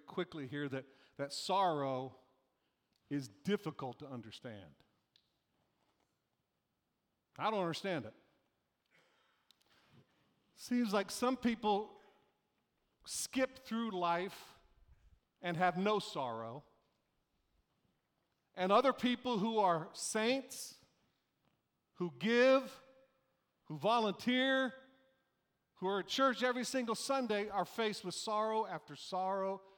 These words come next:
after sorrow, and they never get a break. I told my four kids as they were growing up, "Life is not fair." And there's some of you who've been through tremendous heartache and sorrow, uh, I can't even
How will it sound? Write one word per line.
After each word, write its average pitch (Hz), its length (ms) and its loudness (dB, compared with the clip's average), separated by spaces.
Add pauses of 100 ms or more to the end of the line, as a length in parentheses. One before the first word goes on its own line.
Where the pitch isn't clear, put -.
(180)
after - 240 -10
sorrow, 180 800 -2 (100)
and 139 120 -10
they 131 120 -8
never 156 640 -6 (520)
get 135 160 -8
a 131 60 -8
break. 110 400 -16
I 123 120 -12
told 165 260 -8
my 151 100 -4
four 160 260 -8
kids 165 280 -8
as 127 60 -12
they 143 100 -6
were 135 100 -10
growing 147 320 -6
up, 110 180 -8
"Life 170 420 -4 (960)
is 123 220 -10
not 127 320 -10 (100)
fair." 92 320 -20 (2250)
And 123 80 -10
there's 185 120 -6
some 214 200 -2
of 196 80 -4
you 185 80 -6
who've 180 80 -8
been 175 120 -2
through 160 240 -12
tremendous 165 720 -2
heartache 147 600 -6
and 120 120 -12
sorrow, 135 520 -4
uh, - 400 -18
I - 60 -6
can't 165 300 -6
even 151 280 -4